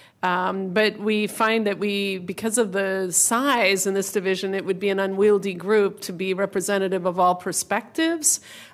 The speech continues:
even though we would want perspectives from each of, from exam-, for example, from the faith groups in alignment and in the,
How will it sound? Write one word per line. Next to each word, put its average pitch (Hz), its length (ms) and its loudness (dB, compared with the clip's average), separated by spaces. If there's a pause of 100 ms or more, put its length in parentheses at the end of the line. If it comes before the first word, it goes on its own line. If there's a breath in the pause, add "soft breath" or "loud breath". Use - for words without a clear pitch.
(160)
even 254 340 2
though 226 260 4
we 220 140 0
would 196 200 0
want 226 840 -2
perspectives 208 920 0
from 196 560 0 (400 loud breath)
each 233 440 0 (100)
of, 226 360 -2
from 247 240 0
exam-, 185 380 -2
for 214 140 -2
example, 196 340 -2
from 202 100 -8
the 196 60 0
faith 190 280 -2
groups 190 260 -2
in 220 200 0
alignment 185 680 0
and 185 340 0
in 180 340 -4
the, 175 420 -2